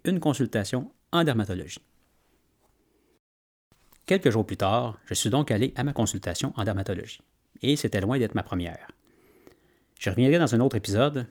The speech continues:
plus en détail. La dermatologue qui m'a reçu a changé de visage en me voyant la peau. Elle est partie quasiment en courant et est revenue aussi vite avec un livre de médecine,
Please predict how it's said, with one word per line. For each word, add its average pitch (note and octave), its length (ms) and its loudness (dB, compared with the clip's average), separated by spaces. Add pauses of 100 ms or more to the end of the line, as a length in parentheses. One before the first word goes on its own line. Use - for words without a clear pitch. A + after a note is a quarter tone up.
(140)
plus - 180 -6
en B2 60 2
détail. F#2 420 -8 (800)
La - 60 -2
dermatologue D#3 440 6
qui C3+ 120 2
m'a A2 100 6
reçu G2 320 2
a B2 60 2
changé D3 260 4
de C3 40 0
visage A2 340 2
en G2+ 40 4
me G2 60 0
voyant G2 180 0
la F2 120 -4
peau. - 120 -16 (1800)
Elle F#2+ 100 2
est G2+ 60 2
partie - 280 0
quasiment A#2+ 340 4
en G#2+ 60 2
courant C3 380 2
et G#2+ 140 0
est G2+ 80 2
revenue G#2 280 2
aussi D#3+ 360 -2
vite G#2+ 200 -2
avec F#2 220 -2
un F#2 100 0
livre A#2 180 2
de G2+ 80 0
médecine, A#2 520 -2